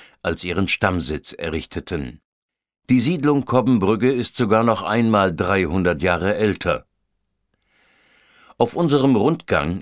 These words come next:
erhalten Sie einen tiefen Einblick, was diese Region im Laufe der Jahrhunderte geprägt hat. Geologische Besonderheiten, politische Ereignisse, religiöses Brauchtum oder handwerkliche Traditionen.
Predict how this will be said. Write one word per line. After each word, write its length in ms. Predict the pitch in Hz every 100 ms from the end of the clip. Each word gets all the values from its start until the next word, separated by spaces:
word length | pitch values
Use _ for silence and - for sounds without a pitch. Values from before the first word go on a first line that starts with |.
| -
erhalten 400 | 85 92 113 117
Sie 180 | 92 92
einen 260 | 82 76
tiefen 380 | - 127 - 92
Einblick, 580 | 65 85 85 85 87 - - - -
was 200 | 90 -
diese 340 | 151 127 107
Region 480 | 90 73 85 104 104
im 140 | 80
Laufe 340 | 78 78 80 92
der 160 | 85
Jahrhunderte 580 | 80 76 71 82 80 92
geprägt 560 | 90 - 101 92 - -
hat. 240 | 82 - _ _ _ _ _ -
Geologische 760 | 92 113 123 131 147 127 127 107
Besonderheiten, 1040 | 104 90 101 101 95 98 95 110 95 82 _ _ _
politische 720 | - 107 123 135 127 - 113 -
Ereignisse, 880 | 110 90 120 123 117 107 113 110 82 _ _ -
religiöses 680 | - 90 85 90 107 90 104
Brauchtum 800 | - 101 123 - - 117 110 107 - - _
oder 460 | 113 123 117 107 80
handwerkliche 800 | 90 85 90 80 - 78 90 -
Traditionen. 880 | 82 87 - - 90 76 65 60